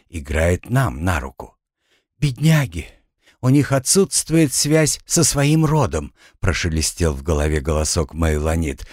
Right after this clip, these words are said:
когда мы благополучно миновали границу Империи Драконов и неспешно поехали по отличной дороге. «Что это значит?» также мысленно уточнил я.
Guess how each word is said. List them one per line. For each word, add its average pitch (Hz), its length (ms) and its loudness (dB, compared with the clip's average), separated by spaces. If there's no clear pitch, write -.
когда 80 260 0
мы 82 180 0
благополучно 80 800 -2
миновали 80 500 0
границу 80 580 -2
Империи 76 480 -2
Драконов 117 640 0
и 143 120 4
неспешно 127 680 2
поехали 85 540 0
по 73 220 -2
отличной 82 600 -2
дороге. 65 560 -6
«Что - 240 -2
это 92 240 0
значит?» 92 520 -2
также 71 300 -4
мысленно 90 640 2
уточнил 80 580 -2
я. 71 300 -6